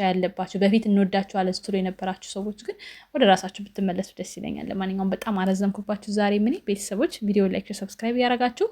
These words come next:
አብራችሁን ቆዩ። በዚህ አጋጣሚ እንግዲህ ሌላ ሰው ሊፈተፈትላችሁ የምትፈልጉት ካለ ከዚህ በፊት አስቀምጡ ብዬ ነበረ፣ ግን እናንተ፣ እ፣ ማንንም ሰው አንፈልግም ከነሱ ውጭ ብላችሁኛል። እንግዲህ በየቀኑ እነሱ፣ በየቀኑ ደግሞ መስራት አለብኝ እኔ፣ እኔ ምክንያቱም ትንሽ ነው ቪውዬ፣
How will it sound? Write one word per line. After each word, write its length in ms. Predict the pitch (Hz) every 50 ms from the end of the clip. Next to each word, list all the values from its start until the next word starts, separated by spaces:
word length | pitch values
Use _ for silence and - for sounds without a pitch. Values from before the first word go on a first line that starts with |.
| - _ _ - 220
አብራችሁን 520 | 185 185 185 190 190 190 - - 220 202 196
ቆዩ። 200 | - 196 202 233 359 466 - - - - - - - _ _ _ - 151 165 165 160 156 151 - - - - - - - - - 110 110 - - 151
በዚህ 320 | 175 196 202 196 185 196 196
አጋጣሚ 420 | 190 185 190 196 - - 196 214 285
እንግዲህ 300 | 330 247 208 190 202 190 -
ሌላ 200 | 208 208 208 208 190
ሰው 140 | 196 - 202
ሊፈተፈትላችሁ 720 | 190 196 - - 208 208 196 - - 190 - 214 214 208 220
የምትፈልጉት 420 | 220 220 220 226 214 220 220 226
ካለ 180 | - 240 226 240
ከዚህ 220 | 240 226 190 190
በፊት 180 | 190 190 - -
አስቀምጡ 460 | 190 190 196 - - - 208 196 202 -
ብዬ 160 | 196 202 196 202
ነበረ፣ 240 | 202 196 202 - 240 240
ግን 160 | 202 185 185
እናንተ፣ 320 | 185 185 180 185 190 185 - 349 359 - - - - - - - _ _ _
እ፣ 120 | - - 180 165 - - 62 - - - - - - - - 262 -
ማንንም 340 | 190 247 269 262 269 254 254
ሰው 120 | 247 285
አንፈልግም 460 | 254 240 233 233 247 226 220 202 233 226
ከነሱ 280 | 233 226 220 220 220 -
ውጭ 160 | 220 202 - 196
ብላችሁኛል። 440 | 202 196 196 196 - 214 254 330
እንግዲህ 220 | 320 240 214 202 202
በየቀኑ 380 | 202 196 196 190 185 - 202 196
እነሱ፣ 220 | 196 196 196 196 - 196 196 - - - -
በየቀኑ 340 | 208 208 214 226 208 226 254
ደግሞ 140 | 269 330 381
መስራት 260 | 381 370 - 320 254
አለብኝ 380 | 233 214 214 202 196 208 208
እኔ፣ 120 | 208 208 214 226 220
እኔ 120 | - 220 214 214
ምክንያቱም 440 | 214 220 220 214 214 226 233 330 381
ትንሽ 220 | 381 370 359 330 311
ነው 120 | 330 302 254
ቪውዬ፣ 280 | 233 233 233 233 302